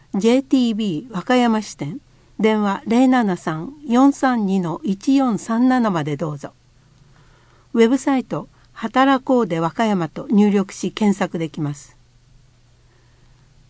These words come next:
翻訳ボランティア養成講座。県展示図書館の蔵書、資料を翻訳するボランティアを養成する初級講座です。期間は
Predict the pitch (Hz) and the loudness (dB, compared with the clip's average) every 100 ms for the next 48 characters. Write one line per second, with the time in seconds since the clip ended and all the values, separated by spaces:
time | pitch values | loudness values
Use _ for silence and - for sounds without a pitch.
0 | _ - 247 277 294 269 262 254 247 247 | _ 0 8 8 8 6 0 0 2 0
1 | 226 175 151 160 208 233 247 220 208 - | -2 -4 -6 -2 2 2 4 0 0 -2
2 | 160 143 139 _ _ _ _ _ _ _ | -6 -8 -16 _ _ _ _ _ _ _
3 | _ - 254 175 - - 254 277 277 269 | _ 0 2 0 -4 2 6 8 6 0
4 | 247 254 202 165 151 151 - _ - 220 | 0 -2 -2 -4 -4 -6 -10 _ 2 4
5 | 247 - 247 220 - - 269 247 175 160 | 4 2 -4 -4 -4 0 2 2 0 0
6 | 190 214 247 233 214 - 196 196 196 220 | 0 4 4 2 -2 -6 -2 -2 0 2
7 | 269 262 202 160 160 180 202 208 185 - | 4 2 0 -2 -2 -2 -2 -2 -2 -4
8 | 165 180 - 196 190 254 226 226 196 143 | -6 -6 -4 -2 0 0 0 -2 -4 -8
9 | 143 139 - _ _ _ _ _ _ _ | -12 -16 -20 _ _ _ _ _ _ _
10 | _ _ _ _ - - 240 220 208 202 | _ _ _ _ -10 -2 0 0 -2 -4